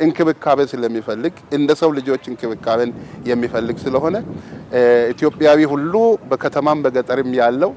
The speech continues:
ለአረንጓዴ አሻራ ትኩረት ሰጥቶ እንክብካቤ በደጁ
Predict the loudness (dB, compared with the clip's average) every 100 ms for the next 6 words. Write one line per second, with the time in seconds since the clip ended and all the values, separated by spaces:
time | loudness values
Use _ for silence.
0 | -12 -20 -8 2 4 6 4 4 2 2
1 | 2 0 -4 -2 -2 -4 -2 -2 -2 -2
2 | -4 -2 2 2 2 2 2 4